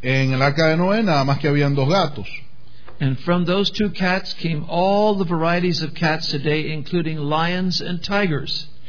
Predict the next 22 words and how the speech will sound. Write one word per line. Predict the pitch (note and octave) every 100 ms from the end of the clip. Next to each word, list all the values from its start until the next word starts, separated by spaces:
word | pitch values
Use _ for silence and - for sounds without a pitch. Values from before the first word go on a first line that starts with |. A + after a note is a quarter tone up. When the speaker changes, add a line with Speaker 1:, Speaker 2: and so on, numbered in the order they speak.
| - - - -
Speaker 1:
Y | C#3+
de | D#3+
esos | G3+ A#3
dos | A#3+ A3+
gatos | G#3 F3+ - F#3+ E3+ E3+ C#3
vinieron | D3 D3 E3 F#3 F3
todas | E3+ F3 F#3
las | F#3
variedades | F#3 E3+ D#3+ D#3+ E3 F3+
de | D#3 D3
felinos | C#3+ C#3 E3+ F#3 G3+ G#3+ - - - -
de | A#2 C#3
hoy | D#3 F3
en | F3+ E3+
día, | E3+ D#3+ D#3 E3
inclusive | D3+ D3 D3+ C#3 G#3+ G#3+ E3 D#3 D#3 - -
leones | B2 C#3 C#3+ D3+ D#3+ E3+ - - - -
y | - D3+ D3+ D3 C#3+ -
tigres. | G3+ C3+ G2+ E2+ - - - - -
Speaker 2:
In | C#3 C3
God's | E3 F#3 A3 G3 E3
book, | E3 D3+